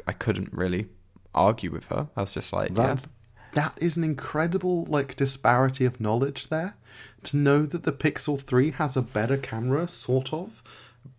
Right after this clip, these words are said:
Speaker 2: but think that iPhones don't have ports. How do you learn one of those things without having the general knowledge to know that there's still, oh, that is,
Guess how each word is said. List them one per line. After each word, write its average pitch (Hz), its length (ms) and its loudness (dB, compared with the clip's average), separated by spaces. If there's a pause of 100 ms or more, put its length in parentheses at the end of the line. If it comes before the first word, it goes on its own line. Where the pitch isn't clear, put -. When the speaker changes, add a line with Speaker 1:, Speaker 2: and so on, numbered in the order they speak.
Speaker 2:
but 131 280 0
think 139 420 -2
that 139 160 0
iPhones 135 560 2
don't 131 240 6
have 131 320 -2
ports. - 680 -4 (720)
How 180 280 2
do 190 120 2
you 180 180 2
learn 160 440 4
one 143 180 4
of 135 180 0
those 135 280 2
things 131 380 -2
without 110 340 -4
having 120 280 0
the 107 80 -2
general 117 400 2
knowledge 120 540 0
to - 100 -8
know 101 220 -2
that 104 160 -2
there's 107 180 0
still, 107 300 -4
oh, 131 260 0
that 180 220 6
is, 98 260 2